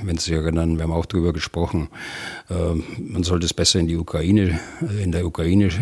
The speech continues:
stationieren. Jetzt wollen es die Polen wieder gerne selbst haben. Das deutet darauf hin, dass sie tatsächlich eine Lücke haben, eine operative Lücke, äh, was wir auch damals schon gesagt haben.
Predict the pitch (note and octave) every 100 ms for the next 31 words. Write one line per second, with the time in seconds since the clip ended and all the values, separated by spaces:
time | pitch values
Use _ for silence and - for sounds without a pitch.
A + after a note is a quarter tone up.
0 | D#3 G#2 F#2 E2+ G2 F2 F2 F2+ E2+ D2+
1 | G2 F#2 - F2+ F2 - E2 F2+ F2+ E2+
2 | E2 D2+ - E2 E2 D#2 - G2 G#2 -
3 | F#2+ F#2+ G2 F#2 - - - - - E2+
4 | - F2 F#2 F2+ F2+ E2 - F#2 F#2+ F2
5 | F2 - D#2+ D#2+ - F#2 - G2+ F#2 A2+
6 | F#2+ F#2 F#2 E2 - - G2 E2+ G#2 G2+
7 | D#2 E2+ F#2 A2 G2+ G2 F#2 F#2 F#2+ F2
8 | F2 - F#2+ F#2+ E2 G2 G2+ G2 F2+ -
9 | - - - - - F2+ F2 D#2+ E2 -
10 | D#2 F#2+ - F#2+ F#2 - E2+ E2 D#2+ E2
11 | - F2 E2+ D#2+